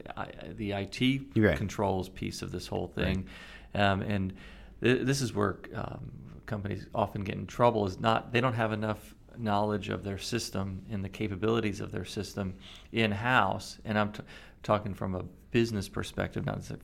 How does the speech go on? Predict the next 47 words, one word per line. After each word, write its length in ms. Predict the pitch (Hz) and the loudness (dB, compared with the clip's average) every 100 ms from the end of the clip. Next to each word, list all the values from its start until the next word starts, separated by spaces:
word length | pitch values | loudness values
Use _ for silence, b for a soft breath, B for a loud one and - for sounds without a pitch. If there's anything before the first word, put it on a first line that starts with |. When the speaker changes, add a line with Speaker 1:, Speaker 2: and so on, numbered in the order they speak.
| - | -14
Speaker 1:
from 120 | - 113 | 2 8
Speaker 2:
Right. 120 | 92 | 8
Speaker 1:
a 20 | |
technology 480 | 98 113 120 113 98 | 6 2 4 4 0
perspective, 640 | 98 92 - 95 107 98 - B B B 113 | -8 -8 -6 -6 -4 -8 -8 B B B 4
of 300 | 107 101 - | 4 4 2
what 160 | 117 | 0
the 60 | - | 0
capabilities 760 | - 113 104 110 110 107 104 - | -2 -2 0 2 2 2 0 -2
of 140 | - | -4
the 80 | 98 | -8
systems 520 | - - - 98 - | -6 -6 -6 -10 4
are. 360 | 117 117 95 95 B B B | 6 6 4 0 B B B
And 400 | 110 107 104 101 | 4 6 6 4
they 80 | 101 | 2
fall 240 | 101 110 | 4 6
into 140 | 101 101 95 - - 123 | 4 0 -4 -10 -10 0
one 160 | 117 | 2
of 60 | 101 | 4
two 160 | 151 | 4
traps. 360 | 151 - 98 - | 4 2 0 4
One 220 | 120 131 | 6 8
is 340 | 110 107 104 - b b b b - | 8 6 4 -2 b b b b 6
there 200 | 113 110 | 10 12
are 300 | 107 107 104 | 12 12 10
ways 600 | 98 117 117 117 110 - | 10 10 12 10 8 4
to 100 | 117 | -2
get 240 | 101 107 | 2 4
into 180 | 110 107 | 4 0
the 140 | 101 95 | -2 -4
system 340 | - 98 104 | -4 -4 -2
and 140 | 95 | 0
do 160 | 95 113 | 4 2
things 440 | 113 98 98 98 - | 2 0 0 -2 -2
that 180 | 98 | 0
are 100 | 101 | 0
backdoor 560 | 90 101 101 - 110 113 | 4 4 4 4 6 6
type 320 | 110 98 92 | 4 0 -2
things 400 | - 98 98 98 | -2 -2 -2 -2
that 220 | 101 98 - B B - | -2 -2 -4 B B 0
they 100 | 101 | 2
may 160 | 104 | 4
or 80 | 101 | 2
may 140 | 101 | 0
not 200 | 98 98 | -2 -2
be 80 | 104 | -4
preventing. 540 | 98 98 104 101 98 | -6 -2 -2 -2 -4